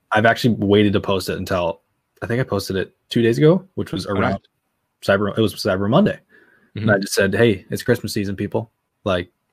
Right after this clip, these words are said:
Speaker 2: Yeah.
Speaker 1: use this as a gift idea."
Speaker 2: Mm-hmm.
Speaker 1: And I don't know, three people bought it. So I don't know.
Speaker 2: That's awesome.
Speaker 1: I'm just curious as to, you know, how often you should be, this is another question too, but we don't have to
Speaker 2: Yeah.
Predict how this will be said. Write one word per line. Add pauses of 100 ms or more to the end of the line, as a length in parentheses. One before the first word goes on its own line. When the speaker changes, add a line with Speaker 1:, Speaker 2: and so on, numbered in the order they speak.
(320)
Speaker 2:
Yeah. (160)
Speaker 1:
use
this
as
a
gift
idea." (500)
Speaker 2:
Mm-hmm.
Speaker 1:
And (880)
I
don't
know,
three
people
bought
it.
So (320)
I
don't
know.
Speaker 2:
That's
awesome. (460)
Speaker 1:
I'm
just
curious
as
to, (600)
you
know, (840)
how
often
you
should
be, (240)
this
is
another
question
too,
but
we
don't
have
to (520)
Speaker 2:
Yeah.